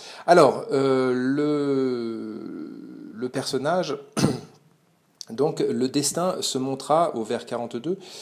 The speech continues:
euh, soigneux de la pourvoir. Il y a cette force, hein, du destin, hein, qui est une caractéristique bien connue de la tragédie, une force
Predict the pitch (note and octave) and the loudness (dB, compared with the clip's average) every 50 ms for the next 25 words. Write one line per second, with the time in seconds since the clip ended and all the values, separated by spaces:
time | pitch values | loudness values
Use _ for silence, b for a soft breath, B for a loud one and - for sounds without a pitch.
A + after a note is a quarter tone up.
0 | B B B B B _ - A2+ A2+ G#2+ - - - - C3+ C#3+ C#3 C#3+ D#3 F#3 | B B B B B _ -2 0 0 0 0 0 0 2 4 2 2 2 0 -2
1 | F#3 C#3+ B2 B2 B2+ - - C3+ A2+ G#2 G2+ F#2+ F#2+ G2 G#2+ G#2 - A#2 G#2+ G#2+ | -2 -2 -2 -4 -4 -4 -6 -8 -6 -6 -8 -8 -6 -8 -8 -8 -8 -8 -8 -8
2 | - - F3 F3+ F3+ - - B2 B2+ B2 A2+ G#2 G#2 G2+ F#2+ G2+ G2 F#2+ F2+ F#2+ | -6 -6 -6 -6 -6 -8 -10 -8 -8 -6 -6 -6 -8 -8 -10 -12 -14 -14 -10 -6
3 | B2 C3 B2 - - - B2+ E3 - G#2 G#2+ G#2+ - - - - - - - - | -6 -4 -4 -4 -6 -6 -8 -8 -8 -10 -12 -14 -16 -16 -18 -18 -18 -20 -20 -20
4 | A2 F#2 E2+ E2 - - - G#2 F#2+ G2+ - - A2 G2 G2+ - - - G#2+ G2 | -18 -18 -16 -16 -14 -12 -10 -10 -10 -10 -12 -12 -12 -12 -12 -12 -12 -12 -12 -10
5 | G#2+ G#2 G2+ - - G#2+ G#2+ A2 G#2 G2 - - - - G#2 G2+ A#2 B2+ D3 F3+ | -10 -12 -12 -10 -8 -8 -8 -8 -8 -10 -12 -12 -12 -12 -10 -10 -10 -10 -8 -8
6 | D3+ G#2+ G2 - - E2 - - - - | -8 -8 -10 -10 -10 -10 -8 -8 -10 -10